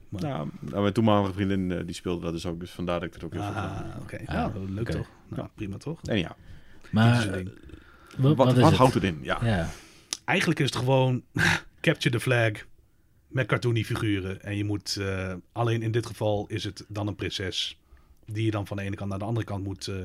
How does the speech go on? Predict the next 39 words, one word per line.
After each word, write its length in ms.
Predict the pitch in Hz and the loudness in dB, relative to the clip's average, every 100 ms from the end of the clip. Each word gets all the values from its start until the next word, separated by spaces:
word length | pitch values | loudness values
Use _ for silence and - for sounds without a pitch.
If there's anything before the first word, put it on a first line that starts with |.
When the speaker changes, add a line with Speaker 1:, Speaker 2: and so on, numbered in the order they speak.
| 92 | -8
Speaker 1:
brengen. 300 | 107 98 92 - - - - - | -4 -4 -4 -12 -20 -20 -20 -4
Speaker 3:
Oké. 260 | 104 - 87 | 0 2 4
Speaker 1:
Alleen 220 | 117 110 | 4 4
er 80 | 107 | 2
zit 160 | 123 123 | 0 0
er 80 | |
één 160 | 139 135 | 0 0
twist 360 | - 139 147 156 | 4 2 2 2
aan. 340 | 165 170 160 - | 4 4 0 -4
Eh, 260 | 113 110 104 | -4 -2 -2
de 80 | 110 | -2
vijand 360 | 139 135 120 | 2 2 2
probeert 300 | 110 110 120 120 | -2 0 2 2
daar 100 | 107 | -2
zoveel 240 | 107 120 | 0 0
mogelijk 240 | 120 107 | 2 0
vet 140 | - 123 | 0 -2
te 80 | 117 | 0
mesten, 260 | 113 - | -2 -2
zodat 240 | 113 110 107 | -4 -2 0
jij 140 | 107 | 0
langzamer 420 | 104 104 104 98 | 0 0 -2 -2
loopt 280 | 98 95 92 | -2 -4 -6
om 120 | 98 | -6
uiteindelijk 400 | 98 101 98 95 | -4 -4 -4 -6
naar 100 | 95 | -6
de 60 | 95 | -6
andere 220 | 98 95 | -6 -6
kant 160 | 95 110 | -6 -6
Speaker 2:
Ja. 60 | |
Speaker 1:
te 80 | 110 | -4
lopen. 180 | 107 - | -6 -2
Speaker 3:
Hebben 180 | 127 147 | 2 4
wij 120 | 160 | 6
die 280 | 147 131 131 | 6 4 2
een 80 | 123 | 2
keertje 300 | 127 120 90 | 2 2 0
samen 360 | - 123 123 | 0 0 0
gedaan? 360 | 87 80 117 151 | 0 -2 -2 -4